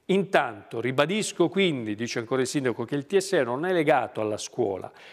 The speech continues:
ma è legato a quanto accaduto in pronto soccorso. Parliamo di due momenti distinti e separati." Amadori invece, che è il portavoce del sindaco, che è qua di fianco, lo vedete,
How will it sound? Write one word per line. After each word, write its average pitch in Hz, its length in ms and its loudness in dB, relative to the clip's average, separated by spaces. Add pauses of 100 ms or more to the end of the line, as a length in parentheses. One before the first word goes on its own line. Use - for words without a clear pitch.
(160)
ma 117 100 -4
è 123 60 0
legato 143 420 2
a 170 60 2
quanto 180 400 0
accaduto 170 440 0
in 143 80 0
pronto 139 280 -2
soccorso. 117 640 -6
Parliamo 156 460 2
di 117 120 -8
due 175 160 2
momenti 135 560 -2 (220)
distinti 135 800 -4
e 147 100 -4
separati." 110 640 -6 (560)
Amadori 190 440 4
invece, 139 400 2
che 143 220 2
è - 20 4
il 135 280 2
portavoce 135 580 0
del 120 120 -2
sindaco, 123 600 0
che 117 260 0
è 110 60 -4
qua 110 280 -4
di 104 140 -14
fianco, 131 420 0
lo 104 60 -4
vedete, 110 420 -2